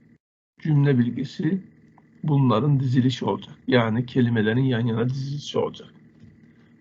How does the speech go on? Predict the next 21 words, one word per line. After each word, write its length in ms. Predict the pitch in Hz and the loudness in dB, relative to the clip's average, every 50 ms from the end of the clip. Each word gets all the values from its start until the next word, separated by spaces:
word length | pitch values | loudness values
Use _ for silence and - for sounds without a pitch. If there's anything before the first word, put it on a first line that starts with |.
| - - _ - _ - _ - - | -20 -20 _ -20 _ -20 _ -20 -20
Hangi 500 | - - - 185 233 269 269 254 226 190 | -14 -4 0 2 6 6 8 8 6 6
şekilde 540 | - - 139 120 - - - - - - - | 4 0 -4 -2 -2 -4 -4 -4 -6 -8 -8
kim 280 | - - 233 247 240 | -2 2 4 4 4
olursa 320 | 202 139 127 127 123 - 226 | 4 2 0 -2 -4 -6 -6
olsun 400 | - 151 - - - 208 214 202 | -6 -6 -8 -6 -2 -2 -2 -2
toplum 680 | - - - 131 123 - - 131 127 123 - 113 - - | -2 -4 -6 -6 -6 -2 0 2 2 2 2 0 -4 -2
var, 280 | 117 123 127 - - - - - _ - _ _ _ _ - | 0 0 0 0 -4 -10 -18 -20 _ -20 _ _ _ _ -2
yaptığı 420 | 143 139 131 - - - 135 127 | 0 0 0 -4 -6 -4 -2 -2
şey 340 | 123 - - 151 165 - 135 | -2 -2 -4 -4 -4 -2 0
bu 140 | 139 135 127 | 2 4 4
iki 200 | 120 - - - | 2 0 -4 -12
şey. 180 | - - - - - - _ _ _ _ _ - - _ _ _ _ - - - - - - - _ _ _ _ _ _ - - - - | -14 -14 -14 -14 -16 -20 _ _ _ _ _ -20 -20 _ _ _ _ -20 -20 -20 -20 -20 -20 -20 _ _ _ _ _ _ -20 -14 0 2
O 100 | - 254 | 4 6
zaman 440 | 214 262 226 156 131 123 123 113 107 - - _ _ _ _ - - - - _ _ _ _ _ _ _ - - - - - | 6 4 4 4 2 0 -2 -6 -12 -16 -20 _ _ _ _ -20 -20 -20 -20 _ _ _ _ _ _ _ -20 -20 -16 -10 -6
ne 360 | 147 135 143 151 180 240 - | -2 0 2 4 4 2 2
tür 300 | - - - 185 131 127 | 0 -2 -4 -4 -4 -6
kelime 460 | - - 151 147 135 127 131 123 120 | -6 -4 0 2 2 2 2 0 0
var? 300 | 120 131 147 - - - - - _ _ _ _ _ _ _ _ - - | -2 -2 -4 -4 -6 -12 -18 -20 _ _ _ _ _ _ _ _ -6 0
Önce 340 | 170 165 160 147 131 135 139 | 2 2 4 4 4 4 4
onunla 300 | 143 135 127 123 123 120 | 4 4 4 4 2 2
başlayalım. 640 | 110 107 117 - - - - - - 60 - - | 0 -2 -6 -8 -10 -10 -10 -8 -10 -12 -12 -12